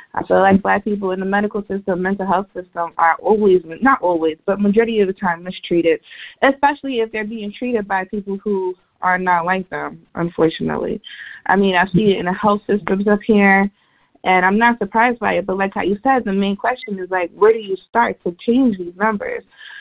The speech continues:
Like, what does it even look like? You know, like, you said policies, but what is it? Do we have people who go to school to change these policies?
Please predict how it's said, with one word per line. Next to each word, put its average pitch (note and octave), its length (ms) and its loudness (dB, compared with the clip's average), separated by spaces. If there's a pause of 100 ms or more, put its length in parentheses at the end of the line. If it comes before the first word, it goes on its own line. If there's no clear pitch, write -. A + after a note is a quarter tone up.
(160)
Like, F#3+ 200 2
what G#3 100 4
does A#3 140 4
it G#3+ 80 -2
even F3+ 280 0
look A3+ 220 0
like? - 420 -4
You G3 140 0
know, F#3+ 200 2
like, F3 280 0
you G#3 240 0
said G#3+ 240 2
policies, G3+ 720 0 (100)
but F3 260 0 (360)
what G3+ 140 4
is G3 140 6
it? F3 180 -2
Do F3+ 140 2
we G3 300 2
have G3 200 4
people G#3 260 0
who G3 100 4
go F#3 180 0
to F#3 120 0
school F#3 240 4
to F#3 140 -2
change G3 320 2
these G#3 100 0
policies? G#3+ 680 0